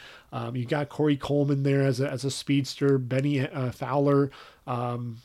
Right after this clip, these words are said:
you know, but when you lose a guy like Odell Beckham Junior and you don't get a receiver in the first two days, you know, you kinda have a head scra-, bit of a head scratch there.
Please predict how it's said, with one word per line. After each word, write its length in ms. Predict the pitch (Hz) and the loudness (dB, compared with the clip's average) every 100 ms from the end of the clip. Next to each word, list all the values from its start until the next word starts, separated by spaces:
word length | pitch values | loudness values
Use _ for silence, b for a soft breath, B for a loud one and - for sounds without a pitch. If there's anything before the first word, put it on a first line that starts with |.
| _ 165 | _ -8
you 80 | |
know, 60 | 127 | -8
but 340 | 113 127 127 | -2 -4 -4
when 140 | 143 135 | -4 -2
you 100 | 135 | 2
lose 180 | 180 170 | 2 2
a 60 | |
guy 140 | 165 156 | 2 2
like 200 | 147 143 | 2 2
Odell 220 | 143 135 | 2 2
Beckham 340 | 135 135 131 | 2 0 0
Junior 360 | 117 135 127 123 | 0 0 0 -2
and 100 | 117 | -2
you 80 | 117 | 0
don't 260 | 139 151 | 2 2
get 140 | 160 147 | 2 2
a 40 | |
receiver 640 | 135 - 139 135 131 127 B B - | 0 0 2 4 4 2 B B -6
in 80 | |
the 80 | 139 | -6
first 340 | 127 143 131 - | 0 2 2 0
two 140 | 135 | 0
days, 540 | 123 123 123 120 110 | 0 0 0 0 -2
you 80 | 131 | -4
know, 40 | 120 | -6
you 80 | |
kinda 300 | 117 143 135 | -4 -2 -2
have 220 | 110 131 120 | -2 -4 -4
a 40 | |
head 180 | 110 127 | -4 -4
scra-, 380 | - 139 - 135 | -4 -6 -4 0
bit 140 | 190 | 0
of 60 | 170 | 0
a 40 | |
head 200 | 123 139 | -2 -2
scratch 380 | - 127 117 - | -4 -8 -8 -8
there. 280 | 123 120 | -6 -6